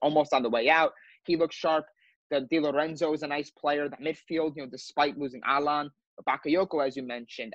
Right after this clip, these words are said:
um, Zelinski, you have Fabian Ruiz, you have a lot of players of quality. Chucky Lozano, a pl-, another one who was rumored to be on the way out after one year at the club,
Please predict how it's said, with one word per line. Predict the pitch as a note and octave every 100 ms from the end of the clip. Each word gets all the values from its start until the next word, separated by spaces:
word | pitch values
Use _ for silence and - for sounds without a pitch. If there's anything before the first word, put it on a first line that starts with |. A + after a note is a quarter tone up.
| B2
um, | B2+ B2+ - _ _
Zelinski, | D3+ D3+ F#3 D#3+ - B2+
you | A#2
have | B2+ B2
Fabian | D#3+ D3 D3+ C#3
Ruiz, | C#3+ D3+ F3 D3 A#2+ -
you | C3+ -
have | F3 E3+
a | D3
lot | D3
of | B2+
players | - C#3+ C3
of | A#2
quality. | - D#3+ F3 B2
Chucky | - F3 F3
Lozano, | D3+ D3 D#3+ F3+ C#3 - _ -
a |
pl-, | - D#3+
another | E3 G3 B3 G#3+
one | D#3+ C#3+
who | E3 D#3 - _ _ -
was | E3+
rumored | D3 F3 F3+ E3 D#3
to | D#3
be | D3
on | C#3+
the |
way | C#3 C#3+
out | C#3+ C#3
after | C#3 D3
one | A#2+ C3 C3
year | B2
at | A#2
the | B2
club, | - B2